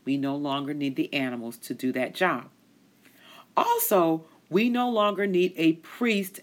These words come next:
as a mediator. Recall that at that time, the priest was the go-between for the people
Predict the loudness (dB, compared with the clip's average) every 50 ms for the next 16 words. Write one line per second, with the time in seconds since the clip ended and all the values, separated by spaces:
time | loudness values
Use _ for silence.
0 | _ -2 0 2 2 0 -2 -4 -2 -2 -2 0 0 -2 -4 -2 0 0 0 0
1 | 2 4 4 4 4 2 0 -2 -8 -12 -16 _ _ _ _ _ _ _ -20 -20
2 | -20 _ 0 2 2 2 2 0 0 2 2 4 4 2 2 0 -2 -8 -16 -20
3 | -20 _ _ -2 0 0 0 -2 -4 _ 2 2 2 2 0 0 2 4 4 2
4 | 2 -4 -8 -8 -4 0 2 2 2 2 2 0 -2 -4 -6 -10 -16 -20 -10 _
5 | -2 -2 -2 -2 -4 -2 2 4 4 4 4 2 -4 -2 0 0 0 2 0 0
6 | 4 6 6 6 6 6 2 0 0 0 -2 0 0 0 0 0 -2 -4 -6 -10
7 | -20 -20 -20 _ -20 -20 _ _ _ _ _ _ -2 0 0 0 0 -2 -6 -4
8 | -2 -2 -2 -2 0 0 2 2 0 0 -4